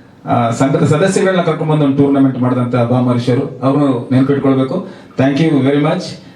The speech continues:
ಮತ್ತೆ ಪ್ರತಿಯೊಂದು ಇಲ್ಲಿ ಚಿಂಗಾರಿ ಅವರು ಇವತ್ತು, ಇವತ್ತು ಸ್ಟಾರ್ಟ್ ಆಗಿದೆ.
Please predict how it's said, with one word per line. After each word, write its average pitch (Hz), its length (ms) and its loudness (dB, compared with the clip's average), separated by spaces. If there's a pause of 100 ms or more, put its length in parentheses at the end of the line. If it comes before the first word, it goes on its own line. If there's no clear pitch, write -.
(140)
ಮತ್ತೆ 135 200 2
ಪ್ರತಿಯೊಂದು 170 680 0
ಇಲ್ಲಿ 135 240 2
ಚಿಂಗಾರಿ 180 560 0
ಅವರು 160 340 -2
ಇವತ್ತು, 143 600 0 (520)
ಇವತ್ತು 147 640 2
ಸ್ಟಾರ್ಟ್ 151 280 -2
ಆಗಿದೆ. 160 540 -2